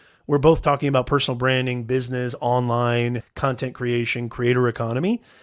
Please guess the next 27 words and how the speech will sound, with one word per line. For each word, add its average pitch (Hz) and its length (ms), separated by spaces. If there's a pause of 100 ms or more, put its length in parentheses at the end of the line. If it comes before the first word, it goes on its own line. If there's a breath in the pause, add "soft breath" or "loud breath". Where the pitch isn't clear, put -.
(500 soft breath)
You 196 100
know, 170 220
a 160 80
lot 185 260
of 233 120
his, 196 280
uh, 156 220
community 180 420
posts, 135 340
I 143 100
look 165 360
at 214 80
the - 80
comments 165 540
and 135 80
I 151 60
get 147 160
ideas. 131 720
Even 220 200
his 156 140
Twitter, 175 340
too, 143 220
'cause 117 140
he 127 80
has, 123 140
like, 117 140
this 110 240